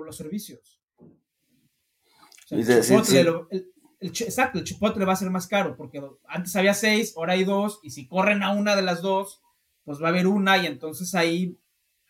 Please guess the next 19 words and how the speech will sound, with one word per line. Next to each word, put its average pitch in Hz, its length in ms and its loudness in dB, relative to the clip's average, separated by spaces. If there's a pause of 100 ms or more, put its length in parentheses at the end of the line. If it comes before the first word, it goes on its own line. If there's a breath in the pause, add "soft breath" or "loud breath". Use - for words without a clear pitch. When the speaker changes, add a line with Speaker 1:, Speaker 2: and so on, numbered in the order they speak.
(120)
Speaker 1:
pa' 165 140 -4
que 151 100 -10
no 160 120 -8
se 202 120 -6
les 180 180 -2
hagan 180 300 -2
filas 180 300 -4
más 185 160 -4
largas, 185 340 0
van 170 140 -6
a 170 80 -10
tener 156 200 -10
que 165 80 -18
empezar 156 300 -10
a - 20 -6
discriminar 151 460 -14
con 156 140 -18
el 147 100 -14
precio. 175 360 -12